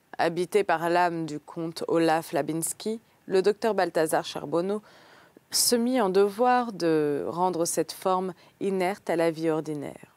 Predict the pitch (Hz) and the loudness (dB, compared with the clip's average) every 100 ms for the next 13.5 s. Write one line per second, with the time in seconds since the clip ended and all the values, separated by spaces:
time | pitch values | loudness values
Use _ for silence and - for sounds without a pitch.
0 | - 180 180 220 202 190 185 208 - - | -4 -2 0 2 2 0 -2 -2 -2 -4
1 | - - - - 170 170 170 170 180 175 | -6 -12 -6 -2 0 0 -2 -2 -2 -2
2 | 180 220 214 _ _ _ _ _ _ _ | -6 -10 -14 _ _ _ _ _ _ _
3 | _ - 160 147 139 - 151 160 165 170 | _ -12 -8 -6 -6 -6 -4 0 0 -2
4 | - - - - - 175 165 170 175 180 | -14 -20 -20 -12 -2 0 2 0 0 -2
5 | - 170 160 160 190 226 - - - 156 | -2 -2 -2 -2 -2 -4 -6 -10 -8 -6
6 | 160 - 170 160 151 170 - 165 165 165 | -4 -2 -2 -2 -4 -6 -6 -4 -6 -6
7 | 196 208 196 _ - - _ _ - - | -8 -8 -10 _ -20 -20 _ _ -10 -2
8 | 233 220 - 277 - 220 170 175 - 214 | -2 -2 -4 -4 -2 0 0 -2 -6 -6
9 | 202 202 208 214 190 165 160 170 180 180 | -6 -2 0 0 -2 0 2 2 0 -4
10 | 151 156 - 165 - 175 - 165 139 127 | -6 -8 -8 -10 -8 -6 -4 -4 -6 -8
11 | - - 147 - 156 165 165 151 143 143 | -12 -12 -12 -10 -6 -4 -2 0 0 -2
12 | - - _ _ _ _ _ - 160 170 | -12 -20 _ _ _ _ _ -2 0 2
13 | 160 156 - - 220 | 0 0 -4 -6 -8